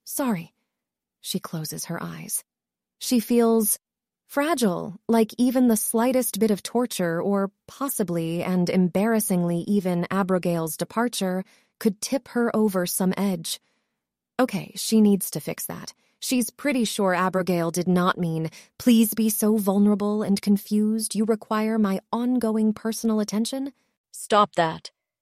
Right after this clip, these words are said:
Speaker 2: It's okay to require my attention a little longer, and after I leave, you're going to be kept in the bedroom with some tasty things and forced to recover quietly, since you have that few shreds of sense.
Speaker 1: Lean. Yes, Your Majesty.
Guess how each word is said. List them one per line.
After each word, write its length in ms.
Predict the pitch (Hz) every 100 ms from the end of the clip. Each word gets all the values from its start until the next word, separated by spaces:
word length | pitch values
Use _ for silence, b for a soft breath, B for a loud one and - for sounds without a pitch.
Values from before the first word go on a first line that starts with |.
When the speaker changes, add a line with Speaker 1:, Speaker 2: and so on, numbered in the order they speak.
| _ _
Speaker 2:
It's 120 | 185
okay 400 | 214 208 - 240
to 140 | 226 185
require 480 | 175 - 190 185
my 160 | 175 170
attention 640 | 170 - 208 202 - 165
a 100 | 156
little 320 | 165 170 190 180
longer, 520 | 180 180 165 160 151 b b b b
and 140 | 185
after 260 | 196 - 190
I 120 | 180
leave, 320 | 180 208 185
you're 160 | 190 202
going 240 | 190 185
to 80 | 165
be 100 | 165
kept 320 | - 202 -
in 80 | 180
the 80 | 160
bedroom 540 | 160 190 165 165 160
with 160 | 165 -
some 200 | 170 151
tasty 540 | - 202 202 - 175
things 420 | - 185 170 165
and 160 | 165 165
forced 380 | - 196 - -
to 100 | 180
recover 400 | 175 185 175 160
quietly, 840 | - 196 185 170 - 156 156 165
since 260 | - 175 156
you 100 | 170
have 180 | 175 160
that 180 | 160
few 240 | - 196 185
shreds 460 | - - 180 165
of 80 | 151
sense. 560 | - - 180 165 - - _ _ _ _ _ _ _ -
Speaker 1:
Lean. 500 | 202 208 165 151 - _ _ _ _ _ _ _ _ _ _ _ 220
Yes, 480 | 208 160 - - 185
Your 160 | 170
Majesty. 640 | 156 160 165 - 185 214